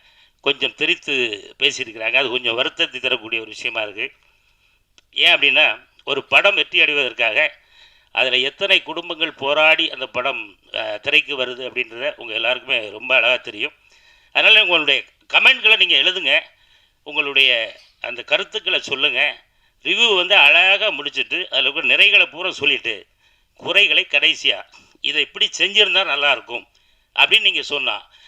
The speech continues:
அது எல்லா படத்தினுடைய இயக்குனர்களுக்கும் அதை தயாரிக்கக்கூடிய தயாரிப்பாளர்களுக்கும், அ, ரொம்ப உறுதுணையாக இருக்கும் அப்படின்றத இந்த நேரத்துல உங்களுக்கு ஒரு அன்பான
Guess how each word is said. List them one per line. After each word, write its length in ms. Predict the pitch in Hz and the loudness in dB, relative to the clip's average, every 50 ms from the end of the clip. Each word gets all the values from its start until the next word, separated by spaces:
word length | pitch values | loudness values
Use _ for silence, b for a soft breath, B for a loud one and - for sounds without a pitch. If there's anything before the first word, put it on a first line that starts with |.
| b b | b b
அது 180 | 123 127 131 | -4 -2 0
எல்லா 360 | 135 151 180 196 208 214 202 - | 0 2 4 6 4 4 4 0
படத்தினுடைய 480 | 180 175 180 - 156 156 156 147 147 | -4 -4 -4 -4 -6 -4 2 2 4
இயக்குனர்களுக்கும் 840 | 139 135 151 160 - 160 156 139 135 127 127 120 - 135 127 127 123 _ b b b b b b b b b b | 4 4 2 0 -2 -6 -8 -6 -6 -6 -8 -12 -12 -14 -16 -16 -18 _ b b b b b b b b b b
அதை 220 | - 120 135 135 | -2 -2 -2 0
தயாரிக்கக்கூடிய 800 | 123 - - - - 196 151 175 156 151 160 147 135 123 117 117 - | 2 4 4 6 4 4 2 0 -2 -2 -2 -2 0 0 -2 -4 0
தயாரிப்பாளர்களுக்கும், 1300 | - 139 151 165 170 175 - - 151 143 139 135 123 127 123 - 127 123 120 117 110 104 _ _ - | 2 4 4 4 4 2 0 -2 -4 -4 -2 -2 -4 -6 -8 -8 -10 -12 -10 -12 -14 -18 _ _ -6
அ, 260 | 120 120 117 117 113 110 | -2 0 0 0 0 0
ரொம்ப 520 | 113 143 151 147 143 131 113 110 104 90 98 | -2 -2 0 2 2 4 2 2 -2 -4 -8
உறுதுணையாக 600 | - 127 143 160 151 165 160 156 151 147 143 156 | -8 -8 -6 -4 -2 2 4 4 6 6 4 4
இருக்கும் 420 | 139 131 135 - - 135 135 - | 2 0 0 -4 -8 -12 -12 -10
அப்படின்றத 640 | - 120 117 127 123 117 117 117 123 117 98 107 - | -8 -4 -2 -4 -4 -4 -4 -2 -2 -2 -2 -2 -4
இந்த 160 | - 120 123 123 | -6 -6 -2 -2
நேரத்துல 300 | 123 123 127 - 151 139 | -2 -2 -2 -2 -4 -6
உங்களுக்கு 340 | 131 120 127 120 120 - | -6 -6 -8 -10 -10 -8
ஒரு 100 | 120 113 | -8 -8
அன்பான 440 | 113 117 113 120 131 135 131 110 - | -8 -4 -2 0 2 2 2 0 -4